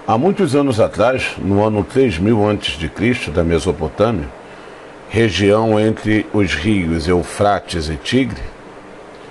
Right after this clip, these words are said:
que corresponde hoje à região do Iraque, Kuwait e parte da Síria,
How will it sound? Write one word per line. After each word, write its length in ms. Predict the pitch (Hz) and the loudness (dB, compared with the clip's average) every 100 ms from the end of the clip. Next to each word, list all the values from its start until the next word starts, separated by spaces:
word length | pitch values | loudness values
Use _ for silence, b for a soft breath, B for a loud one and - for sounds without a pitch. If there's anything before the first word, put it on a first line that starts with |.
| B B B - | B B B -16
que 100 | - | -14
corresponde 1000 | - 107 107 90 - 110 107 92 76 - | -2 2 4 2 0 0 2 0 -2 -2
hoje 580 | 101 107 85 69 76 71 - - - - - - | 4 4 2 -2 -8 -8 -12 -20 -20 -20 -20 -6
à 100 | 98 | -4
região 640 | 85 101 80 95 95 87 | 0 0 2 2 4 2
do 180 | 82 87 | 2 2
Iraque, 760 | 87 85 95 110 95 - 78 73 - | 4 4 2 2 0 -6 -12 -10 -2
Kuwait 500 | 92 110 107 - 90 | 2 2 0 -2 -6
e 40 | |
parte 420 | - 87 - - | 0 -2 0 -2
da 160 | 78 78 | 0 -2
Síria, 440 | - 117 120 67 | 2 2 2 -2